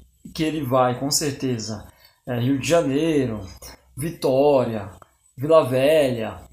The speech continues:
Manaus, B H, é, Porto Alegre.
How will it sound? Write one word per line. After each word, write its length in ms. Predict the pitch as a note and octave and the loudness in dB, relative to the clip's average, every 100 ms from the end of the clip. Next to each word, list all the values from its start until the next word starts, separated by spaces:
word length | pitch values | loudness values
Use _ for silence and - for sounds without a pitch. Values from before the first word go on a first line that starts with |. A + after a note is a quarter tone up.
| _ | _
Manaus, 1300 | B2+ B2 C#3 D3 C3 C3 D3 C#3 A2+ G#2 - - - - | -8 -2 0 0 0 4 4 4 2 -2 -4 -6 -10 -18
B 280 | - C3 D3 | -10 -2 4
H, 960 | D#3 C#3 C3 B2+ C#3+ D3+ A#2 G2 - - - _ _ - | 6 4 2 2 4 2 0 -6 -12 -20 -20 _ _ -4
é, 800 | C3+ C#3 C3+ C3 B2+ A#2 A2 - F3 C#3+ G2 - _ - | 0 2 0 0 -2 -2 -6 -8 -8 -8 -8 -14 _ -4
Porto 240 | D#3+ C#3 | -2 6
Alegre. 920 | E3 C#3+ D3 D3 D#3 C3+ A#2+ A2 F#2 | 6 6 4 6 6 4 -2 -6 -10